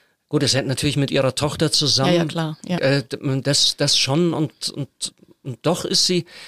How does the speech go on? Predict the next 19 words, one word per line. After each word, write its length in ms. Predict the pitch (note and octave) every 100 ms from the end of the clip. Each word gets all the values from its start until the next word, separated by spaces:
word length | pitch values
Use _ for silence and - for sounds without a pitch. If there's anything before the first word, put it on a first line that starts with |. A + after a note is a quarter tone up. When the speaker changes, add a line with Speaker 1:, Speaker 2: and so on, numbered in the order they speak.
| - - - _
Speaker 1:
in 140 | - C#3
gewisser 380 | C3+ D#3 E3 C#3+
Weise, 600 | C3+ E3 E3+ F3 E3+ D#3 A#2+ -
ja, 280 | C#3 A3+ G#3 _
wird, 300 | - G3 A3
das 220 | G3 -
wäre 80 | A3+
eine 120 | A#3+
gute 220 | A3+ B3+ F#3+
Frage, 420 | - A3+ D#3+ C3+ -
äh, 200 | D3 C#3
das 240 | D#3+ D#3+
nochmal 260 | E3+ E3 D3+
zu 120 | D3
bedenken, 800 | B2+ D3 E3+ G3 E3 C#3+ F2 A2
wenn, 260 | C#3 C3
wenn 100 | C3
man's 360 | C#3 A2+ - -
guckt. 300 | - F3+